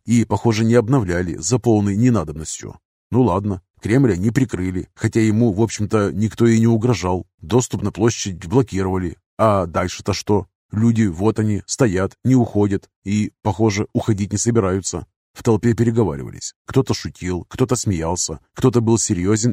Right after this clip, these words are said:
и даже мрачен. Гусев омоновцам посочувствовал. Он, являясь невольным виновником этого столпотворения, и сам не понимал, для чего тут собрались все эти люди.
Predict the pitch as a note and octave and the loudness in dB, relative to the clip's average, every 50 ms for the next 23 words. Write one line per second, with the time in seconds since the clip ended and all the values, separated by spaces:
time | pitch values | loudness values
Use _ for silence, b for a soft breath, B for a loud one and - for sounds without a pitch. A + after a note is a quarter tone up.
0 | - B2 A2+ A#2 A#2 G#2+ A2 C3 B2 G2+ D#2+ B1 - - A#1 A1+ A1 - _ _ | -2 -2 0 0 2 2 2 2 2 0 -2 -4 -6 -10 -12 -14 -16 -18 _ _
1 | _ - F#2 F#2 G2+ F#2+ - - G#2 - - G#2 A2 G#2 G#2 G#2+ G2 - - G#2+ | _ -12 -6 -4 -4 -4 -2 -4 -4 -2 0 0 2 2 2 0 0 -2 0 0
2 | G#2+ G#2 F2+ - - G#2+ - - B2 - - G2 - - - - F#2+ D#2 B1+ - | 0 -2 -2 -4 -4 -2 -2 -2 -2 -2 -4 -4 -6 -6 -6 -4 -4 -4 -6 -8
3 | _ _ _ _ _ _ _ _ - G2+ G#2 G2 G2+ - - F#2+ A2 G#2 G2 A2 | _ _ _ _ _ _ _ _ 2 2 4 4 2 0 -2 0 0 2 4 4
4 | G#2 G#2 - - A2+ A2 G2+ A2 A2 G#2 G#2+ G#2+ G2+ G2+ G#2+ A2+ A2 G2+ F#2+ F#2 | 2 2 2 0 2 2 4 4 4 4 4 2 2 2 2 2 2 0 -2 -2
5 | - G#2+ G#2 - G#2+ G#2+ - F#2+ G#2 - - - A2 G2 - G#2 - G2 G#2 A2 | -2 -2 0 0 0 -2 -2 -2 -4 -2 -2 -2 -2 -2 -2 -2 -2 0 2 2
6 | A2 G#2+ G#2 G#2+ - _ - C3+ - - - G2 F#2 F#2+ F#2+ F2+ - G#2+ A2 G#2+ | 2 2 2 0 -2 _ -4 -4 -2 -2 -2 -2 -2 -2 -2 -2 0 0 0 0
7 | F#2+ B1 A1+ - - _ - D#2 F#2 A2 A2+ - - - A#2+ A#2+ C3 A2+ - - | 0 -2 -6 -10 -16 _ -14 -6 -2 -2 -2 -2 0 0 2 2 4 2 2 0
8 | - A2+ A2+ - - - G#2+ F#2 G2+ F#2+ E2 E2+ G#2+ A#2 - - - - - C3 | 0 -2 0 0 0 -2 0 0 -2 -2 -2 0 -2 -2 -2 -4 -4 -2 0 0
9 | - - A2+ G#2 - C3+ B2+ G#2+ E2 C#2 - - - | 2 2 0 0 2 2 2 2 0 -2 -6 -12 -18